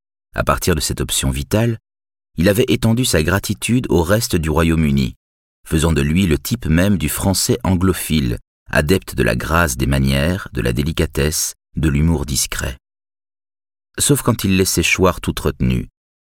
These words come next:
ce qui fait la différence entre le Français anglophile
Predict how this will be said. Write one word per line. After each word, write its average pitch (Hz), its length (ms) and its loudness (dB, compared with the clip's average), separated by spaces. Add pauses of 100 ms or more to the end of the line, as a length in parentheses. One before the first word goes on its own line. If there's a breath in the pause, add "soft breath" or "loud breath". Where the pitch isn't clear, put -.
ce - 120 -12
qui 65 140 -8
fait - 140 -2
la 65 80 0
différence 67 520 -2
entre 64 220 -4
le 57 60 -2
Français - 480 -2
anglophile 71 640 -2